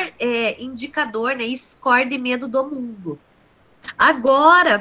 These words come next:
por conta de a gente tá fazendo uma pesquisa junto com Portugal e Moçambique, eu tava trabalhando nesse artigo ontem mesmo, Moçambique, na África, né, é, lá o score de medo tá maior ainda do que o Brasil, mas o Brasil tá no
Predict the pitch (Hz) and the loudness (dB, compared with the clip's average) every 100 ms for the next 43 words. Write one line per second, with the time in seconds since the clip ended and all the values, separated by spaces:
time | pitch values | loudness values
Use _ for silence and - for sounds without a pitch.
0 | - 294 285 - 277 311 320 247 233 262 | -2 -10 -8 -4 -4 -2 -4 -4 -2 -2
1 | 254 269 254 269 262 262 262 262 254 254 | -2 -4 -12 -6 -6 -4 -4 -4 -4 -6
2 | 262 247 247 226 233 254 - 254 247 262 | -6 -6 -6 -4 -4 -6 -14 -18 -4 -4
3 | 247 247 220 220 240 302 330 330 - 294 | -4 -4 0 0 0 -2 -2 -4 -6 -8
4 | 220 220 254 311 - 202 _ _ _ 226 | -6 -8 -10 -10 -12 -12 _ _ _ -6
5 | 226 269 320 311 262 269 277 285 285 269 | -2 0 0 0 0 -2 -4 -8 -2 -4
6 | 262 294 262 285 392 370 302 262 262 339 | -2 -8 -6 -8 -6 -8 -4 -6 -4 -6
7 | 330 254 226 _ _ 233 294 403 - 392 | -8 -10 -12 _ _ 0 0 0 -2 -6
8 | 285 269 269 - 330 294 254 214 226 - | -6 -6 -8 -6 -4 2 4 6 4 0
9 | 240 277 - 269 _ _ 208 214 247 311 | -16 -16 -14 -14 _ _ -6 -4 -4 -8
10 | - - 202 226 214 - 233 233 285 339 | -20 -12 -4 0 0 0 2 4 6 4
11 | - - 247 277 - 269 262 254 254 277 | -4 -10 -6 -4 -2 -2 -2 -4 -4 -4
12 | 277 262 269 247 240 277 269 208 185 175 | -2 0 0 2 2 0 -4 -10 -4 -4
13 | 190 185 208 226 220 202 196 220 - - | -4 -8 -6 -4 -4 -4 -4 -6 -6 -8
14 | 226 277 285 294 330 330 339 349 | -4 -2 -2 -2 0 2 2 0